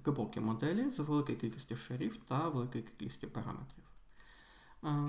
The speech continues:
наслідком використання великої кількості шарів та параметрів є необхідність значних ресурсів на навчання таких моделей, як от, м, час, оперативна пам'ять, обчислювані ресурси і так далі.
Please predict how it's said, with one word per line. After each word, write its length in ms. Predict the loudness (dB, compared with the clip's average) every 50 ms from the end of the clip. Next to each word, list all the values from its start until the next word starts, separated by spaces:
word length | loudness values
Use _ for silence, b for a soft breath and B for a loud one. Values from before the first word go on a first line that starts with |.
| 2 2 4
наслідком 540 | 6 6 6 6 4 2 2 2 2 2 4
використання 800 | 4 2 2 2 0 0 0 -2 -2 0 2 4 4 4 4 4
великої 320 | 4 2 2 2 2 0
кількості 420 | 2 0 -2 -2 -2 -6 -4 -4 -6
шарів 300 | -4 -4 -4 -4 -4 -4
та 120 | -6 -6
параметрів 680 | -4 -2 0 2 2 2 0 0 -2 -2 -2 -2 -2 -6 -6 -2
є 500 | 0 0 2 2 2 4 4 4 2 0 -2 -4 -6 -4 -2
необхідність 760 | 0 2 2 2 0 0 0 0 2 0 0 -2 -4 -6 -2
значних 420 | 0 0 0 2 0 0 0 0
ресурсів 520 | -2 -4 -2 0 -2 -2 -2 -2 -2 -4 -4 -2 -2
на 180 | 2 2 4
навчання 440 | 4 2 0 -2 -2 0 0 0 0
таких 340 | -2 -4 -4 -4 -4 -2 -2
моделей, 400 | -4 -4 -2 -2 -2 -2 -2 -2 -2
як 340 | 0 2 2 0 0 -4 -8
от, 140 | -8 -10 -10 -14 B B B B B B B B B B -4
м, 180 | -2 -2 -2 -4 -8 -14 -18 -20 -20 -14 -10
час, 540 | -6 -2 0 2 2 2 2 0 -4 -8 -10 -14 -18 -16 -10 -8
оперативна 640 | -6 -2 -2 0 -2 0 0 2 2 2 2 2
пам'ять, 400 | 0 0 -2 -2 0 -2 -2 -4
обчислювані 580 | -6 -4 0 -2 -2 0 0 -2 -2 0 0 -2
ресурси 560 | -2 -4 -4 -4 -4 -4 -4 -4 -6 -8 -8 -6
і 100 | -6 -6
так 220 | -6 -6 -6 -6
далі. 220 | -6 -8 -8 -8